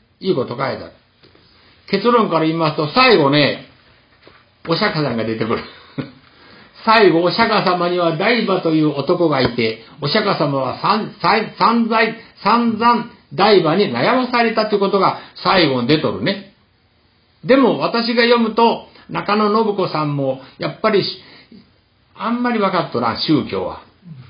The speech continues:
ね。宗教はあんまり分かっとらんなとこう思うんですけど、でも皆さん本当に参考になるんですよ、これは。本当に参考になる。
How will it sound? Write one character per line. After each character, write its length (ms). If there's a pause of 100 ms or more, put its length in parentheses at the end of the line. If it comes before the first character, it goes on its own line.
(180)
ね。 220 (320)
宗 260
教 120
は 140
あ 40
ん 100
ま 80
り 80
分 140
か 160
っ 20
と 100
ら 140
ん 100
な 160
と 120
こ 120
う 40
思 200
う 40
ん 40
で 140
す 60
け 60
ど、 200 (180)
で 120
も 120
皆 260
さ 100
ん 40
本 280
当 120
に 60
参 220
考 120
に 60
な 100
る 100
ん 100
で 120
す 60
よ、 80
こ 100
れ 80
は。 260 (400)
本 160
当 140
に 60
参 220
考 140
に 60
な 120
る。 80